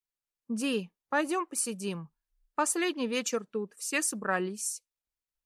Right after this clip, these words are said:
Не хочу обижать ни подругу, ни остальных. Наверное, если не выйду, это будет неуважением к ним. Поэтому иду в комнату, где все собрались.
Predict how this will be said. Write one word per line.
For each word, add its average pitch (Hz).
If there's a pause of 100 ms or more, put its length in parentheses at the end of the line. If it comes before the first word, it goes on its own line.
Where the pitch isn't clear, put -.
(140)
Не 294
хочу 311
обижать 196
ни 202
подругу, 226
ни 185
остальных. 180 (200)
Наверное, 233
если 220
не 214
выйду, 208 (380)
это 247
будет 214
неуважением 214
к -
ним. 165 (260)
Поэтому 190
иду 175
в -
комнату, 240
где 170
все 226
собрались. 160